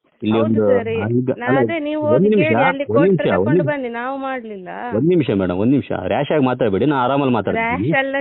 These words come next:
Speaker 2: ಸರ್, ನಿಮಗೆ
Speaker 1: ಹಾ.
Speaker 2: ಗೊತ್ತಿಲ್ಲ ಮೊನ್ನೆಯಿಂದ ನಾನು ಎಷ್ಟು ಕಾಲ್ ರಿಸೀವ್ ಮಾಡ್ತಾ ಇದ್ದೇನೆ ಅಂತ.
Speaker 1: ಇಲ್ಲ
Speaker 2: ಈವೆಂಟ್
Speaker 1: ಮೇಡಮ್.
Speaker 2: ಮ್ಯಾನೇಜ್ಮೆಂಟ್ ನಾನು ಯಾವ್ದು ತಕೊಳ್ಳಿಲ್ಲ, ಹಾಲ್ ಬುಕಿಂಗ್ ಮಾತ್ರ ನಾನು ತಕೊಂಡೆ, ಅದು ಸಹ ನಾನು ಹಾಲ್ ಬುಕ್
Speaker 1: ಹಾಲ್
Speaker 2: ಮಾಡಿಲ್ಲ.
Speaker 1: ಬುಕಿಂಗ್ ನಿಮ್ಗೆ ಯಾರು ಕೊಟ್ಟಿದ್ದು ನಿಮ್ಗೆ?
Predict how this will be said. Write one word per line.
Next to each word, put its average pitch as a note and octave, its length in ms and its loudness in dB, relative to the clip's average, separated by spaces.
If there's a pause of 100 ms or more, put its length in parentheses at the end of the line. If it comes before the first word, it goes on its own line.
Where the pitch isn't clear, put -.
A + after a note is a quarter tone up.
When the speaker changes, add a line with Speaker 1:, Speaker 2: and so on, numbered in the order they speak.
Speaker 2:
ಸರ್, A3+ 300 -6
ನಿಮಗೆ A3 200 -4
Speaker 1:
ಹಾ. F#3+ 60 0
Speaker 2:
ಗೊತ್ತಿಲ್ಲ G#3+ 420 -8
ಮೊನ್ನೆಯಿಂದ A3+ 540 -8
ನಾನು A3 360 -8
ಎಷ್ಟು A3 320 -14
ಕಾಲ್ G#3+ 320 -8
ರಿಸೀವ್ A3 280 -12
ಮಾಡ್ತಾ G3+ 340 -12
ಇದ್ದೇನೆ F#3+ 320 -10
ಅಂತ. F3 220 -18
Speaker 1:
ಇಲ್ಲ - 1080 -12
Speaker 2:
ಈವೆಂಟ್ B3+ 240 2
Speaker 1:
ಮೇಡಮ್. E3 160 2
Speaker 2:
ಮ್ಯಾನೇಜ್ಮೆಂಟ್ A#3 840 -4
ನಾನು A3+ 240 -6
ಯಾವ್ದು A3 380 -8
ತಕೊಳ್ಳಿಲ್ಲ, G#3 500 -8
ಹಾಲ್ G#3+ 300 -8
ಬುಕಿಂಗ್ G#3+ 420 -12
ಮಾತ್ರ G#3+ 380 -10
ನಾನು A3 160 -8
ತಕೊಂಡೆ, A3+ 280 -10
ಅದು G3+ 140 -10
ಸಹ A3+ 100 -14
ನಾನು G#3 280 -8
ಹಾಲ್ G3+ 180 -8
ಬುಕ್ F#3 220 -18
Speaker 1:
ಹಾಲ್ E3 100 2
Speaker 2:
ಮಾಡಿಲ್ಲ. G#3+ 180 4
Speaker 1:
ಬುಕಿಂಗ್ G3 320 4
ನಿಮ್ಗೆ G#3 200 4
ಯಾರು F#3+ 160 2
ಕೊಟ್ಟಿದ್ದು A#2+ 280 0
ನಿಮ್ಗೆ? G#2+ 280 2